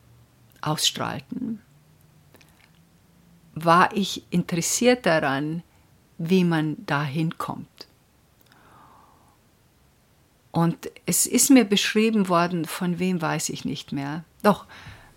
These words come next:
Zarathustra, mein erster Lehrer, hat mal gesagt, ein Meister ist in Frieden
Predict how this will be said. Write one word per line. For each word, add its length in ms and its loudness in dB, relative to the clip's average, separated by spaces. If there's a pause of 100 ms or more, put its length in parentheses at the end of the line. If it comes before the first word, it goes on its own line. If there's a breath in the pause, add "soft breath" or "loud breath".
(280)
Zarathustra, 760 0
mein 180 2
erster 400 -4
Lehrer, 420 -6
hat 220 -8
mal 220 -4
gesagt, 680 -10 (1300 soft breath)
ein 260 2
Meister 800 2 (140)
ist 140 -2
in 160 -2
Frieden 720 -2